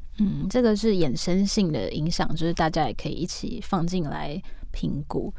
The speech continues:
那我们还可以再讨论一点，就是关于限贷令的部分，因为最近央行总裁杨金龙他就有释出说，诶，这个特定区域的第二屋可能会实施这个限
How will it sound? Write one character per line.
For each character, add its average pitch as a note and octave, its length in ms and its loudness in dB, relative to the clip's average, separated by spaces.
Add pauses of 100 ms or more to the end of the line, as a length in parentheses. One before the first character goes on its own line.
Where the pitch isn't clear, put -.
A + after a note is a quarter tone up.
(300)
那 B3+ 380 6
我 F#3+ 80 2
们 F#3+ 120 4
还 A3+ 120 4
可 D#4 100 6
以 C#4+ 80 6
再 C#4 160 6
讨 E3 220 0
论 G3 180 6
一 F#3+ 80 4
点， - 240 0
就 E3+ 100 0
是 F#3+ 160 0
关 E3+ 240 2
于 B2+ 220 0
限 - 320 2
贷 D#3 320 -2
令 D3 180 2
的 - 80 -2
部 F3+ 220 2
分， E3 320 2
因 A#3 60 10
为 B3+ 100 8
最 B3 160 8
近 A#3+ 160 8
央 G#3+ 160 8
行 F#3 180 4
总 E3+ 140 2
裁 E3 160 -2 (140)
杨 G3 260 4
金 A3+ 220 8
龙 G#3 180 8
他 G#3 80 6
就 G#3+ 100 6
有 E3+ 120 6
释 G3+ 260 2
出 F#3+ 220 0
说， F#3 200 2 (300)
诶， F#3 100 6
这 G#3 140 4
个 G3+ 140 8
特 B3 300 6
定 G3 280 8
区 G3 220 4
域 G#3 100 6
的 D#3 140 4
第 - 240 4
二 F3+ 120 6
屋 E3+ 200 6
可 - 120 -2
能 D3+ 120 2
会 E3+ 120 4
实 - 240 0
施 E3 160 0
这 F#3+ 80 0
个 D#3 140 0
限 G3+ 260 2